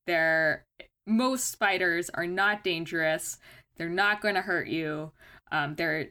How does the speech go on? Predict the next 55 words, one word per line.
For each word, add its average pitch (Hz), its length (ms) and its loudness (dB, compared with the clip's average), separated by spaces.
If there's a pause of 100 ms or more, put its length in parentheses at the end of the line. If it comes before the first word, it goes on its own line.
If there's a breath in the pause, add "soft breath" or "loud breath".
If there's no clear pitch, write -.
definitely 208 420 0
doing 185 340 -2
more 175 380 0
good 170 300 -4
than 160 180 -4
bad. 147 380 0
And 156 180 -6
so 156 540 -2 (640)
I 190 40 -8
think 294 180 2
it - 20 6
would 285 60 4
be 233 120 2
great 208 240 2
if 202 140 -2
people 180 380 -2
could 175 240 -6
maybe, 170 320 0
like, 147 320 -2
tone 233 280 -2
down 247 200 2
their 262 140 -2
arachnophobia 247 760 0
a 220 40 0
little 220 260 0
bit 196 440 2
and 180 220 -4
just, 185 360 -6
you 185 120 0
know, 165 300 0 (400)
if 214 140 -8
you 220 80 -2
see 262 220 -2
a 262 60 0
spider 247 420 2
in 247 60 0
your 240 120 0
house, 226 480 0
just - 240 -8
try 202 160 2
and, 196 140 -2
like, 175 200 0
catch - 300 -4
it 202 80 -4
in 196 120 0
a 185 100 0
jar 277 420 2
and 247 160 0
then 214 160 2
maybe 214 240 0
put 247 220 -6
it 240 80 -4
outside 254 480 0
or 147 80 -6
something. - 540 -10